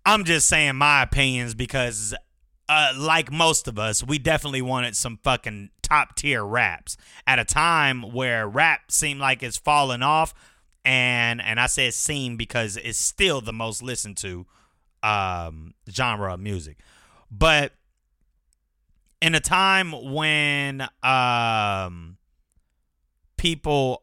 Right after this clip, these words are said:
are just not putting out good raps, we definitely wanna hear some shit. I mean, Lil Wayne and Two Chainz dropped their shit, but, you know,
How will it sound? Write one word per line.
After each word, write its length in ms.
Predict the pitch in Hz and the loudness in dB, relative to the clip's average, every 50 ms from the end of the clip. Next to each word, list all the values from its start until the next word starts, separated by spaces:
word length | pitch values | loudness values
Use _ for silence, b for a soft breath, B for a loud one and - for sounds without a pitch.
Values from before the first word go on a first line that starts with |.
| _ | _
are 800 | - 127 127 127 123 123 120 117 117 113 113 110 107 101 - - _ _ _ _ 117 | 0 2 2 4 4 2 2 2 0 0 -2 -2 -4 -6 -8 -12 _ _ _ _ -8
just 260 | 101 - 143 123 - | -4 -2 -2 -2 -2
not 340 | 117 107 120 139 143 127 - - - | -4 0 2 4 4 4 2 0 -2
putting 200 | - 143 135 131 | -4 -2 0 0
out 200 | 127 120 117 110 | 0 0 0 -2
good 220 | 131 131 123 113 | -4 -6 -6 -2
raps, 380 | 127 135 139 123 113 - - b b b b b b b | 0 0 0 0 0 -4 -8 b b b b b b b
we 140 | 151 233 269 | 0 0 0
definitely 420 | 220 190 226 233 151 160 160 151 | 2 2 2 2 2 0 -2 -2
wanna 240 | 147 143 143 135 123 | -2 -2 -2 -2 -2
hear 220 | 104 123 143 139 127 | 0 0 0 0 0
some 180 | - - 95 | -2 -4 -6
shit. 340 | 90 - - 127 110 87 - _ _ _ | -8 -6 -6 -4 -6 -6 -8 _ _ _
I 60 | 135 | -4
mean, 240 | 139 147 143 135 127 | -2 0 0 0 -2
Lil 320 | 123 131 147 175 185 160 143 | -4 -4 0 0 2 2 0
Wayne 240 | 147 147 151 143 | 0 -2 -4 -4
and 100 | 135 123 | -6 -6
Two 140 | - - 156 | -6 -8 -8
Chainz 340 | 139 - 131 127 120 113 104 | -8 -6 -6 -6 -6 -6 -8
dropped 220 | 107 120 120 110 | -8 -8 -8 -8
their 140 | 104 123 123 | -8 -10 -10
shit, 260 | 113 - - 107 98 | -10 -8 -10 -10 -8
but, 140 | 101 110 110 | -8 -8 -8
you 100 | 107 147 | -8 -8
know, 220 | 151 123 101 95 | -6 -4 -4 -4